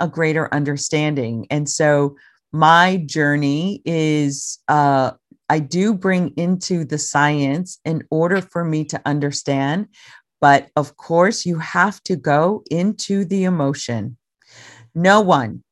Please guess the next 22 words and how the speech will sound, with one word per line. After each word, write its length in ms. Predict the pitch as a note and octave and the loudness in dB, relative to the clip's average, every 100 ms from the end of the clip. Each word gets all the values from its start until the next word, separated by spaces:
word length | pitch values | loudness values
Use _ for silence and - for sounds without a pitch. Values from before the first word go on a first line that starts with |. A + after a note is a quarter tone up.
| _ | _
including 560 | D#3+ D3 G3 G3+ A3 A3+ | -6 -2 0 2 2 0
Isabel 420 | G#3+ G3+ G#3 G3+ | 0 2 2 2
Zimmerman 680 | F#3 F3 D#3 C3+ A2 G#2+ B2 _ _ _ _ _ - | 2 2 2 0 -2 -8 -14 _ _ _ _ _ 4
or 280 | F3+ A3+ | 6 8
Isis 800 | - F#3+ F#3+ - C3 A#2 - - _ _ | 8 8 6 2 0 -2 -8 -18 _ _
or 220 | D#3+ D#3+ | 2 6
Athena 800 | G#3 - G#3+ G3 F#3 F3 F3 F#3 G3 _ _ _ _ | 6 4 0 2 2 2 0 -2 -6 _ _ _ _
or 180 | E3 F3 | 4 4
Yeshua, 840 | G#3+ B3+ C#4+ - E3 C#3 B2 C3+ - _ _ _ | 6 4 2 0 0 0 0 -2 -8 _ _ _
bypasses 840 | C3+ E3 F3 D3 F#3 D#3 D3 C#3+ C#3 | 4 8 8 6 2 2 2 -2 -4
the 100 | D3 | -2
emotions, 520 | C#3+ C#3+ C#3 B2 A#2 | 0 0 0 -6 -8
because 360 | C3+ C3 D3+ C3+ | -8 -8 -6 -4
until 480 | C3+ C3+ - F#3+ | -4 -4 -2 2
you 220 | A#3+ A#3+ C4 | 2 2 2
can 220 | C#4 B3+ | 0 -2
feel 460 | - D4 C4+ G3 | 0 2 4 4
it, 280 | D3+ G3 - - _ _ D3 C#3+ _ _ _ _ _ _ | 2 0 -4 -16 _ _ -20 -20 _ _ _ _ _ _
you 80 | D3+ | -10
cannot 480 | - D3 C#3 C#3+ - | -4 0 4 4 2
change 340 | - D3 C#3+ | -4 -2 -2
it. 180 | A#2 - | -6 -10